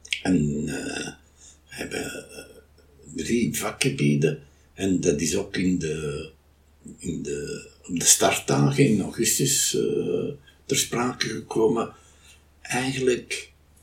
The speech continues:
bereiden we mekaars les voor. Eigenlijk,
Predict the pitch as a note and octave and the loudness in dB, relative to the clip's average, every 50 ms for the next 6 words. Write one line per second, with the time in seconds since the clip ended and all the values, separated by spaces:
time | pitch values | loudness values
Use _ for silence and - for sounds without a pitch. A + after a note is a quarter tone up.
0 | _ - - - - - G2 F#2 F#2+ G#2 G2 G2 F2+ F2+ F2+ F2+ D#2+ D2+ D2+ D2+ | _ -20 -20 -12 4 6 6 6 6 6 4 2 2 2 2 2 0 -2 -4 -4
1 | - D2 D2 - - - - - - F2 - - - - F2+ D#2+ D2 - - - | -4 -4 -2 2 2 2 2 4 4 4 4 4 2 2 0 -2 -2 -2 -2 -4
2 | - - - - _ _ _ - - _ _ _ _ _ _ _ _ _ _ _ | -6 -8 -10 -16 _ _ _ -20 -20 _ _ _ _ _ _ _ _ _ _ _
3 | _ _ _ - - _ _ - - - - - F#2+ A#2 C3+ C#3+ C#3+ C#3+ C#3 C#3 | _ _ _ -20 -20 _ _ -20 -20 -18 -6 -2 0 4 4 6 6 6 8 8
4 | C#3+ C#3 - - - - | 6 6 4 0 -6 -10